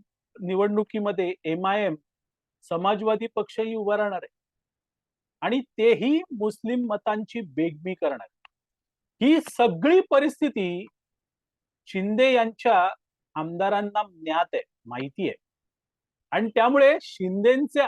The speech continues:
आमदार कोणी जाणार नाहीत एवढंही निश्चित. पण हे सगळं एक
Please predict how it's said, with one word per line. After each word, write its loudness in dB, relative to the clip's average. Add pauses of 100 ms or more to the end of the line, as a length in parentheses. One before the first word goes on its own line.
आमदार 2
कोणी 0
जाणार 2
नाहीत -16
एवढंही -4
निश्चित. -14 (1160)
पण 4 (300)
हे 6
सगळं 2 (720)
एक -2